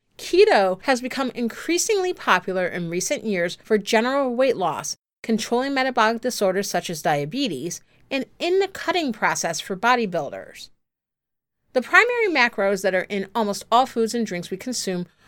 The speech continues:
are carbohydrates, fats, and proteins. There are others, such as alcohol, but the main ones are those three. Keto is a diet that is classified as low in carbohydrates,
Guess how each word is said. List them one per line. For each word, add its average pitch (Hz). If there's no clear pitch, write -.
are 302
carbohydrates, 175
fats, -
and 180
proteins. 185
There 220
are 233
others, 247
such 233
as 381
alcohol, 170
but 269
the 302
main 269
ones 226
are 226
those 175
three. -
Keto 466
is 415
a 285
diet 196
that 190
is 180
classified 196
as 214
low 180
in 165
carbohydrates, 247